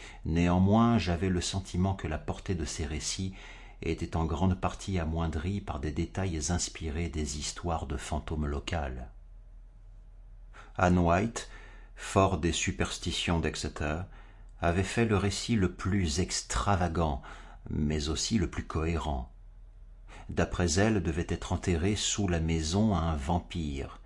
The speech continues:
ces morts qui gardent leur enveloppe charnelle et se nourrissent du sang et du souffle des vivants, appartenant aux abominables légions dont les corps ou les esprits sortent, la nuit, en quête de proie.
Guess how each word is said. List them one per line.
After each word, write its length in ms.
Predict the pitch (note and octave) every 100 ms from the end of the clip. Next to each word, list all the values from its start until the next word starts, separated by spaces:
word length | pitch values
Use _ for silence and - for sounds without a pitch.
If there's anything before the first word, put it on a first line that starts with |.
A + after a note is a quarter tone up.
| - - - - - -
ces 280 | - - D2+
morts 360 | D#2+ F2 D#2+
qui 160 | - D#2+
gardent 320 | D#2 E2 C#2+
leur 200 | C#2+ C#2+
enveloppe 360 | D#2+ C#2+ D#2+ -
charnelle 560 | - E2 D#2 G2 G2+
et 60 | D2+
se 180 | - E2
nourrissent 520 | D#2 E2+ F#2+ E2+ C#2+
du 140 | C#2+
sang 460 | D2 - - G2+ F#2
et 120 | D2
du 180 | C2+ C#2+
souffle 520 | - - G#2 - -
des 120 | D2
vivants, 460 | D2 D2+ D2 D#2 - - - - - - - - -
appartenant 680 | - F2 - F2 E2+ G#2 G2
aux 240 | D#2+ D2 E2
abominables 640 | D2+ E2+ E2 E2+ D#2 D#2
légions 580 | D#2 F2 D2+ D#2 F#2+ A2
dont 200 | F2 D2+
les 180 | D2 -
corps 340 | - G#2+ D2+
ou 60 | D2
les 200 | D2 D#2+
esprits 360 | - - -
sortent, 560 | - - F#2+ - - - - - -
la 300 | D2 C#2+ C#2
nuit, 400 | D2 E2+ G2 G2+ - - - - - -
en 120 | C2+
quête 320 | - F2+ -
de 80 | D2+
proie. 540 | - - D2 C#2 -